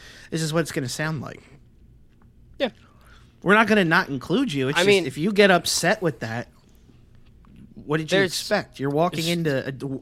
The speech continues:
Speaker 1: different world.
Speaker 2: Statistically, women are in higher positions that make more money than men by, like, a fucking landslide. You know? It's like
Speaker 1: 'Cause a lot of 'em went to college.
Speaker 2: <clears throat> Yeah. And, like, you know, I don't really see a lot of female electricians.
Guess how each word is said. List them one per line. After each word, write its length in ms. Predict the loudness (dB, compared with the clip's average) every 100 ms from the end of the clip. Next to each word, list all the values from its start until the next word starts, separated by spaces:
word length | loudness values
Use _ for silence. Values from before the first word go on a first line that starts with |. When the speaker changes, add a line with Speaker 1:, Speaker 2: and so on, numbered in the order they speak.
| -4
Speaker 1:
different 380 | -2 -2 -4 -4
world. 380 | -6 -8 -12 -16 -20 -20 _ -20 -20 -20
Speaker 2:
Statistically, 880 | -2 0 4 2 2 -2 0 0 2
women 360 | 2 2 2
are 160 | 4 2
in 140 | 2
higher 320 | 0 2 2
positions 680 | 0 -4 -4 -4 -2 -4 -2
that 80 | -2
make 260 | 0 0
more 200 | 0 0
money 320 | 2 0 0 -2
than 220 | -2 -2
men 480 | -2 -2 -4 -8 -12 -20 -20 -20 -20
by, 280 | -6 0 2
like, 240 | 2 0
a 100 | -2
fucking 480 | -2 -2 -4 -6 -10
landslide. 840 | -10 -10 -8 -10 -14 -14 -16 -18 -20 -20 -20 _ -8
You 80 | -6
know? 200 | -4 -6 -12 -20 0
It's 200 | 0 6
like 120 | 6
Speaker 1:
'Cause 80 | 6
a 40 |
lot 180 | 6 6
of 60 | 6
'em 80 | 2
went 160 | 0
to 60 | -2
college. 440 | -2 -4 -4 -14 -18 -20 -20 -12
Speaker 2:
<clears throat> 600 | -12 -10 -6 -6 -6 -6
Yeah. 220 | -4 -4 -6 -16 -20 -20 -20 _ _ -20 -18 2
And, 180 | 4 6
like, 280 | 6 6 4
you 80 |
know, 180 | 4 4 4
I 120 | 4
don't 140 | 4
really 180 | 4 2
see 120 | 2
a 60 | 2
lot 180 | 4 4
of 60 |
female 360 | 2 0 2 2
electricians. 760 | 2 -2 -4 -4 -4 -4 -6